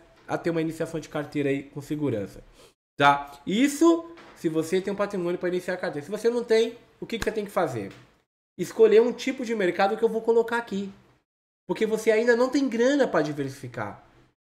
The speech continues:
A diversificação de carteira hoje, infelizmente, ah, é muito bonito você ver lá os canaizinhos aí, né? Ah, você vai, você vai criar um fundo de reserva,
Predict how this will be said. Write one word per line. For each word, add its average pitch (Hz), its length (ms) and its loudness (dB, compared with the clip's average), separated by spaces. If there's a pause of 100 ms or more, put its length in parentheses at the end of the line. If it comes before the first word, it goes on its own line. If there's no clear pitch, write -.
(200)
A 160 60 2
diversificação 233 600 0
de 170 100 -8
carteira 151 440 -2
hoje, 196 320 -2
infelizmente, 170 800 -4 (580)
ah, 196 260 4
é 175 100 4
muito 220 260 -2
bonito 247 480 0
você 196 160 -4
ver 180 140 0
lá 180 160 2
os 180 120 -4
canaizinhos 165 720 -2
aí, 151 240 0
né? 170 360 -4 (680)
Ah, 147 360 -2
você 120 120 -8
vai, 135 240 -4 (220)
você - 140 -10
vai 131 160 -2
criar 151 180 0
um 220 100 -2
fundo 226 240 -10
de 202 100 -8
reserva, 135 720 -2